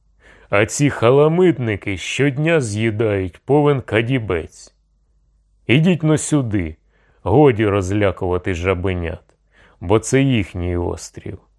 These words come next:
жаб'ячий". Зазеленені жабуринням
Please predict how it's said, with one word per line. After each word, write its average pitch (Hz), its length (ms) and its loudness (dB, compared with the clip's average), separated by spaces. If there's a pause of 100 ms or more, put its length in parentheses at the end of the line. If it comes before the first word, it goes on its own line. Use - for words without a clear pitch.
(360)
жаб'ячий". 92 1040 -2 (2250)
Зазеленені 90 1000 0
жабуринням 92 800 -4